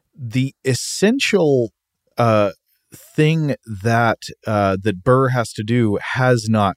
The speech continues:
changed. In both cases, he is supposed to destroy the body of the jumper at the origin point while they, while they go on living at the destination point. The only thing that has changed is that in this scenario, the jumper at the,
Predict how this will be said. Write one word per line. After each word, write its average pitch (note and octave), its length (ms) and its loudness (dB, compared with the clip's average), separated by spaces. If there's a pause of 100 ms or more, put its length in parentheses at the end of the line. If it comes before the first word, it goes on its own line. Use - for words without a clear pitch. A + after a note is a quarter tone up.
changed. D#2+ 640 -4
In G#2+ 180 -2
both C3 380 0
cases, B2 560 -2 (360)
he A#2+ 200 2
is A2 120 0
supposed A2+ 520 -4
to G#2+ 200 2
destroy A2+ 680 0
the A2+ 100 -6
body G2+ 460 -2
of F#2 180 -10
the G2 80 -10
jumper F#2+ 460 -2
at E2+ 120 -6
the F#2 120 -8
origin F2+ 480 0
point E2 400 -6
while F#2 360 0
they, F2+ 340 0
while G2 260 -2
they F#2 100 -2
go F#2 200 0
on F#2 160 0
living E2+ 480 -4
at F#2+ 160 -4
the F2+ 80 -6
destination F#2 800 0
point. D#2 360 -6 (440)
The A2 180 2
only A3+ 180 4
thing F3+ 280 -2
that C#3 120 -2
has A2 200 -4
changed C#3+ 520 0
is A2 220 2
that G2+ 160 2 (140)
in D3+ 180 2
this D3 160 0
scenario, A2+ 680 4 (100)
the G2+ 260 -4
jumper A#2 540 0 (100)
at A#2+ 320 0
the, G2 560 0